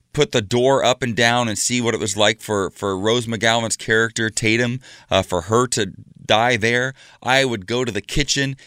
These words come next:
and pretend stab my friends and get, I don't know, corn syrup as pig's blood to pretend like we were actually going through the mo-, I would reenact everything. I would walk out that front door,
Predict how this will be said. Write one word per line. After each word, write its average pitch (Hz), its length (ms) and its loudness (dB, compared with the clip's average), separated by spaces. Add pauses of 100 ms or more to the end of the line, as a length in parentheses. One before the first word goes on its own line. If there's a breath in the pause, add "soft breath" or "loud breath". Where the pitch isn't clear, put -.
and 101 300 -6
pretend 135 500 -2
stab 127 480 0
my 117 160 0
friends 120 460 -2
and 98 180 -4
get, 107 160 0 (280)
I 110 100 4
don't 104 100 -2
know, 98 160 -2 (200)
corn 127 260 -2
syrup 123 320 2
as 104 100 -4
pig's 120 280 -4
blood 117 320 2
to 98 80 -8
pretend 117 420 -2
like 104 160 -2
we 104 100 -4
were 107 100 2
actually 110 440 -2 (220 loud breath)
going 120 260 0
through 123 160 0
the 110 80 0
mo-, 113 120 -2 (180 loud breath)
I 151 120 2
would 151 280 0
reenact 127 440 0
everything. 78 580 -6 (340)
I 131 100 2
would 113 120 -4
walk 131 300 -4
out 131 160 0
that 123 180 2
front 131 340 0
door, 117 360 4